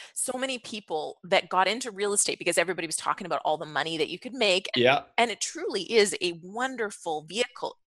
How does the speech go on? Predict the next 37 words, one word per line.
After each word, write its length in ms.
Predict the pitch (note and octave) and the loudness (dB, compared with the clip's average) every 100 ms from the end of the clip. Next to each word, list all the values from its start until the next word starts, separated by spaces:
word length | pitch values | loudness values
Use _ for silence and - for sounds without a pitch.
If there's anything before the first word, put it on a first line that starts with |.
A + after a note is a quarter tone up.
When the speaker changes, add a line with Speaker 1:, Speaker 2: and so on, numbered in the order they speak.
| _ | _
Speaker 1:
if 220 | C4 - | -2 -2
you're 120 | - G#3+ | -6 -4
ready 320 | F3+ F#3+ A3+ | 2 4 4
for 300 | - A3 G#3 | 0 -4 -2
it 80 | G3 | -2
mentally 440 | F#3 F#3+ - D#4+ - | -2 -2 0 0 2
and 160 | G#3 | 0
you 100 | G3+ | -4
know 180 | F#3+ G3+ | -4 -2
you're 160 | G#3 G3 | 0 -2
the 40 | |
kind 240 | G3 F#3+ G3 | -4 -4 -4
of 80 | |
person 260 | - E3+ - | -2 -4 -4
that 120 | D3+ | -6
can 100 | G#3 | -4
handle 320 | B3+ A4 F#4 | 0 2 2
it. 80 | - - - - - - | -2 -6 -10 -12 -4 2
Um, 220 | G#3+ G3+ - | 2 0 0
but 180 | G#3+ - | 2 2
so 160 | D4 | 2
many 160 | C#4 D#4 | 2 2
people 280 | A#3+ A#3+ G#3 | 0 0 0
think 200 | A3+ F#3+ | 0 0
it's 140 | - - | 0 0
passive 420 | - F#3 F#3+ D#3+ | 0 0 -2 -4
income, 320 | D#3+ E3 - - - - | -6 -8 -8 -10 -16 0
and 180 | G3 F#3+ | 2 2
passive 640 | - A3+ G4 - E3 E3+ | 4 6 6 6 6 4
means 260 | F3+ F#3+ G3 | 0 -2 -2
you 100 | F#3 | -8
can 140 | - F3+ | -10 -6
kick 280 | - A#3 | -2 0
back 240 | - D3+ - | 2 0 0
and 100 | E3+ | -6
do 120 | E3 | -8
nothing. 400 | D#3 G#3 - - | -4 -2 -2 -4